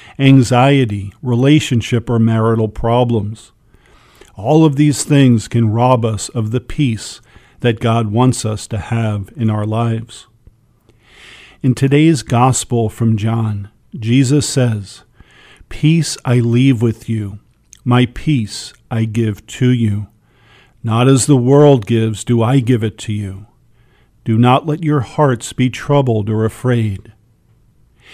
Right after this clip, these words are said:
These very words give us a sense of peace,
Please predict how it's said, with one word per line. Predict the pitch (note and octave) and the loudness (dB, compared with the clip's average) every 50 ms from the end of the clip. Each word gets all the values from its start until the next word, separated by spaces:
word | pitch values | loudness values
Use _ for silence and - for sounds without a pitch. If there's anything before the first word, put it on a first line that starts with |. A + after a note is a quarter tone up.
| - - - - - _ _ | -20 -20 -20 -20 -20 _ _
These | - D3 D3+ C3+ G#2+ | 2 4 4 4 4
very | A#2 B2 D3+ D#3+ D#3+ E3+ E3+ | 2 2 4 4 4 4 2
words | D3 B2+ A#2 C3 C#3+ C#3+ C3+ B2+ A#2 A2 G#2+ G#2+ - - - _ - | 2 2 2 2 4 4 4 2 2 0 -2 -6 -10 -16 -18 _ -2
give | - C3 C#3+ C3+ C#3 | 0 2 2 4 2
us | B2 A2+ - - | 0 0 -2 -4
a | A2 | -6
sense | G#2 - - - A2+ A2 G#2+ - - | -6 -6 -2 -2 0 0 0 -2 -4
of | A2 G2+ - - | -6 -8 -8 -8
peace, | - A#2 G#2+ G2+ F#2+ F#2 - - - - | -6 -6 -6 -6 -6 -10 -16 -20 -20 -20